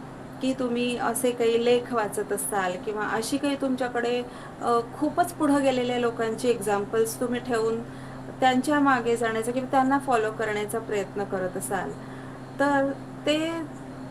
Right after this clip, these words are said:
नुसतंच अनरिॲलिस्टिक नाही, तर ते तुमची मानसिक शांती घालवणारं सुद्धा ठरू शकतं. आता तुमची परिस्थिती बऱ्यापैकी बेताची असेल आणि तुमची मैत्रीण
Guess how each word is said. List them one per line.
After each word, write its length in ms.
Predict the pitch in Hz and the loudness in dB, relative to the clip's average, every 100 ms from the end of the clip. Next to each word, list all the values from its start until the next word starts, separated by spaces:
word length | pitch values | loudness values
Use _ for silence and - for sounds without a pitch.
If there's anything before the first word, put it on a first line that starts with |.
| - | 0
नुसतंच 500 | 294 - 339 381 - | 0 0 0 0 2
अनरिॲलिस्टिक 840 | 254 254 254 277 285 294 - 320 | 2 2 2 2 2 -2 -2 0
नाही, 320 | 294 254 262 277 | 2 2 0 -2
तर 120 | 294 294 | -2 -2
ते 100 | 285 | -2
तुमची 380 | 285 269 294 | 0 0 2
मानसिक 500 | 285 254 226 233 254 | 2 2 0 -2 -6
शांती 400 | - 226 185 180 | -2 -2 -2 -2
घालवणारं 560 | 220 254 208 202 202 214 | 0 0 0 -2 -2 -4
सुद्धा 320 | 214 190 214 | -6 -6 -6
ठरू 260 | 214 214 180 | -6 -6 -6
शकतं. 340 | 180 165 - 165 - - - - - - - - - | -6 -10 -10 -12 -12 -14 -14 -14 -16 -16 -16 -8 -4
आता 180 | 220 | -2
तुमची 280 | 262 254 247 | 0 0 0
परिस्थिती 500 | 262 247 247 247 269 | 2 4 2 2 0
बऱ्यापैकी 500 | 254 214 196 220 233 | 2 2 2 0 -2
बेताची 440 | 208 196 185 - 202 | 0 0 -2 0 -2
असेल 340 | 196 185 175 | 0 -2 -2
आणि 280 | 185 208 226 | -2 0 0
तुमची 340 | 233 220 226 | 0 -2 -2
मैत्रीण 680 | 226 214 208 214 220 226 | 0 0 0 0 2 0